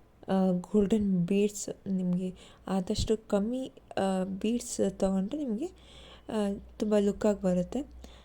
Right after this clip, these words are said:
ಇಲ್ಲ ನೀವು ದಪ್ಪಕ್ಕೆ ಬೇಕು, ಆ, ರಿಚ್ಚಾಗಿ ಕಾಣಬೇಕು ಅಂದರೆ ದಪ್ಪ, ಸ್ವಲ್ಪ ದಪ್ಪಕ್ಕಿರೋದು ಮಾಡಿಸ್ಕೊಂಡ್ರೆ ಅದು ಗ್ರಾಮ್ಸ್ ಕೂಡ ಜಾಸ್ತಿ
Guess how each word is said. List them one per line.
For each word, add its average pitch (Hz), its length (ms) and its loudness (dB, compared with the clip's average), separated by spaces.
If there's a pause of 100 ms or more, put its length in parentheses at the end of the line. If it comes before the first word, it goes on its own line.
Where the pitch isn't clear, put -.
(160)
ಇಲ್ಲ 226 180 2
ನೀವು 226 320 -2
ದಪ್ಪಕ್ಕೆ 196 380 0
ಬೇಕು, 185 560 -2 (340)
ಆ, 190 340 0
ರಿಚ್ಚಾಗಿ 208 500 0
ಕಾಣಬೇಕು 196 500 -2
ಅಂದರೆ 185 240 -2
ದಪ್ಪ, - 340 -8 (460)
ಸ್ವಲ್ಪ 196 280 2
ದಪ್ಪಕ್ಕಿರೋದು 196 840 0
ಮಾಡಿಸ್ಕೊಂಡ್ರೆ 185 460 -2
ಅದು 269 240 -6 (260)
ಗ್ರಾಮ್ಸ್ 185 500 -2
ಕೂಡ 180 280 -6 (720)
ಜಾಸ್ತಿ 180 560 0